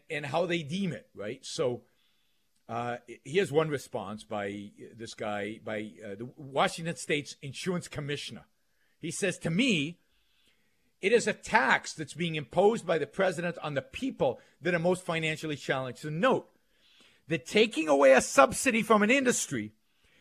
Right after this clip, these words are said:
is a tax on the consumers. Wow.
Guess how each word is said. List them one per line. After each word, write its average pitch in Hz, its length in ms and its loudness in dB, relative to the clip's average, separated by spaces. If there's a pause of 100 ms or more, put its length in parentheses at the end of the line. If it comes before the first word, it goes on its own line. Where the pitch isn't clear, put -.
(160)
is 180 180 2
a 185 60 6
tax 233 480 10
on 226 80 6
the 202 80 2
consumers. 165 640 -6 (640)
Wow. 110 520 -2